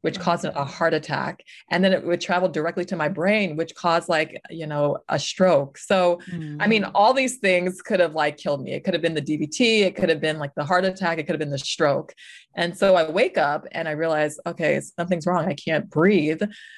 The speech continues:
Speaker 1: Um, and as soon as I landed in Hong Kong, I collapsed. And so, um, that started, again, this moment of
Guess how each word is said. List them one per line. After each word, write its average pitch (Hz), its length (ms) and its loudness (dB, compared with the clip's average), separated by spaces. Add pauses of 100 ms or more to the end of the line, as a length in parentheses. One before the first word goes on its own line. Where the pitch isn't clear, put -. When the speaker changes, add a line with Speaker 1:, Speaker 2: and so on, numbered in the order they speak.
(160)
Speaker 1:
Um, 147 600 0
and 160 140 -2
as 151 120 -2
soon 180 140 0
as 175 100 0
I 156 100 2
landed 151 300 -2
in 143 120 -2
Hong 143 220 -4
Kong, 156 240 -2
I 143 100 2
collapsed. 131 880 -4
And 151 200 -2
so, 151 520 2 (460)
um, 156 280 0
that 180 300 0
started, 151 800 0
again, 151 480 -2
this 143 200 -6
moment 147 480 -2
of 135 440 0